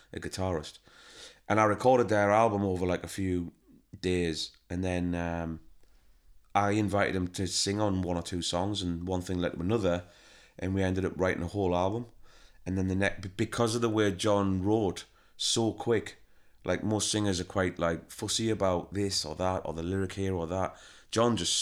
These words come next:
slapped it down, like, really quick, and he just wasn't bothered. In some ways, he was quite, like, sort of naive about the whole thing as well, which I quite liked.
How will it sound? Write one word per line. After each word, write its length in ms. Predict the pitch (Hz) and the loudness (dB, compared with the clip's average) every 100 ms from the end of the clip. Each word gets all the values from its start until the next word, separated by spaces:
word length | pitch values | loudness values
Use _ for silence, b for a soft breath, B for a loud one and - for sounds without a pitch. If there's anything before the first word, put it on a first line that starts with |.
| - - | 0 0
slapped 340 | 107 104 - | 0 -2 -6
it 140 | 92 - | -6 -2
down, 280 | 98 107 | 0 0
like, 140 | 95 82 | 0 -4
really 400 | 82 92 110 101 | -6 -2 -2 0
quick, 340 | 90 - 104 - | -4 -6 -6 -4
and 200 | 92 87 B B | -6 -6 B B
he 80 | B | B
just 180 | 90 - | -6 -4
wasn't 300 | 101 101 95 | -2 -2 -2
bothered. 320 | 95 98 120 - B B B B | 0 -2 -4 -10 B B B B
In 80 | 107 | 0
some 260 | - 135 | 2 4
ways, 220 | 139 151 110 | 4 4 4
he 80 | |
was 160 | 110 98 | 0 -2
quite, 340 | - 117 107 | 0 2 2
like, 160 | - 92 | 2 0
sort 220 | - 95 | 2 0
of 100 | 87 | 0
naive 400 | 101 98 98 113 | 2 2 2 0
about 240 | 117 120 110 | 0 0 0
the 60 | |
whole 160 | 113 123 | -2 -4
thing 220 | 120 120 | -2 -4
as 100 | 104 | -2
well, 220 | 101 113 | 0 0
which 180 | 107 98 | 0 -4
I 40 | |
quite 260 | 95 110 90 | -4 -2 0
liked. 340 | 92 113 117 | 0 -2 -6